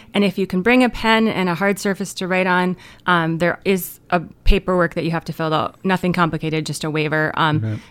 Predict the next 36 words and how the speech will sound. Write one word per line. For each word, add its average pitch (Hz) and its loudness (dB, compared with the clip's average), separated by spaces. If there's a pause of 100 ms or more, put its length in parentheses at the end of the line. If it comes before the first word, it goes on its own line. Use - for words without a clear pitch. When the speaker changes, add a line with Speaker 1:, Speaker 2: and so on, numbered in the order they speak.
(100)
Speaker 1:
and 175 0
it - -6
helps - -4
to 160 -6
be 151 -4
able 147 -4
to 156 -2
do 147 -4
that 143 0
while 120 -4
you're 107 -6
in 107 -4
your 98 -6
car. - -8 (120)
Speaker 2:
An 120 4
insurance 131 6
card. 92 2
So 113 -2
there 104 2
is 117 2
cost - 2
to 147 2
this? 151 2 (220)
Speaker 1:
Um, 226 8 (440)
it 240 2
varies 240 8
based 202 2
on 185 4
insurance. 175 -2
Um, 170 2 (100)
if 185 -2
you're, 185 2 (220)
many 220 8
insurance 202 2
companies 180 0
cover 170 0